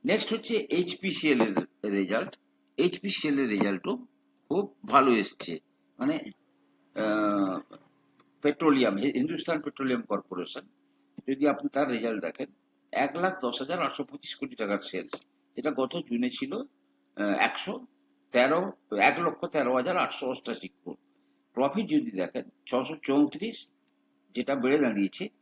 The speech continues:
চার হাজার একশো এগারো। কিন্তু এগুলো হচ্ছে তাদের বিভিন্ন রকমের অ্যাডজাস্টমেন্ট।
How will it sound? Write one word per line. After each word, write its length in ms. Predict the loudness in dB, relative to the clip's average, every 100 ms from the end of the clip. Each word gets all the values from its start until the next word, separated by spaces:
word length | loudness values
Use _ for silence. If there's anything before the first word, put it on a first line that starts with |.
| _ _
চার 160 | -2 0
হাজার 260 | -2 -4
একশো 400 | -6 -8 -8 -12 -14 _ _ _
এগারো। 380 | 0 2 0 -4 -10 _ -10
কিন্তু 220 | -8 0 0 -2 -6
এগুলো 340 | -6 -2 -2
হচ্ছে 280 | -2 -4 -6
তাদের 300 | -6 -4 -4
বিভিন্ন 300 | -4 -2 -2
রকমের 340 | -2 -2 0
অ্যাডজাস্টমেন্ট। 560 | 0 -2 -4 -6 -6 -8